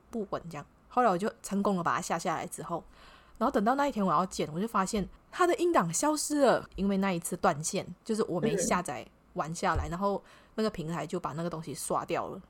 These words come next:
Speaker 1: 后来我就跟他，跟他说，我说：“那一天我们录下来的音频只录了一个小时，所以后面的一个半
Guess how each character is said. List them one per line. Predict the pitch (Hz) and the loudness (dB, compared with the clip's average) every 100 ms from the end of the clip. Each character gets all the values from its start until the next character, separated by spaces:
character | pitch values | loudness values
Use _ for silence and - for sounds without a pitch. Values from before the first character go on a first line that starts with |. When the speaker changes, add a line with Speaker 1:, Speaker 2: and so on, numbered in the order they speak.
| - | 0
Speaker 1:
后 | 311 | 2
来 | 262 | 4
我 | |
就 | 196 247 | 2 0
跟 | |
他， | 202 | 0
跟 | 226 | -2
他 | 208 190 | 0 -2
说， | 190 202 185 185 190 202 _ _ _ | -2 -2 0 0 -2 -8 _ _ _
我 | 175 | -8
说 | 202 240 | -6 -4
：“那 | 294 | -4
一 | 311 | -6
天 | 277 - 202 196 190 190 190 - _ _ _ _ - | -6 -4 0 2 2 0 -2 -6 _ _ _ _ -8
我 | 180 | -4
们 | 175 185 233 - - _ _ - | 0 0 -2 -8 -20 _ _ -8
录 | 254 233 | -2 0
下 | 233 202 | 2 2
来 | 170 | 2
的 | 180 | -2
音 | 175 185 | -2 -2
频 | 175 151 | -2 -6
只 | 160 - 135 | -8 -8 -8
录 | 160 202 | -4 -4
了 | 160 | -4
一 | 151 | -6
个 | 165 | -6
小 | - - | -8 -10
时， | - - | -10 -14
所 | - 254 | -4 -2
以 | |
后 | 214 233 | 0 2
面 | 226 | 2
的 | 190 | 0
一 | - | -4
个 | - 165 | -8 -4
半 | 170 | -2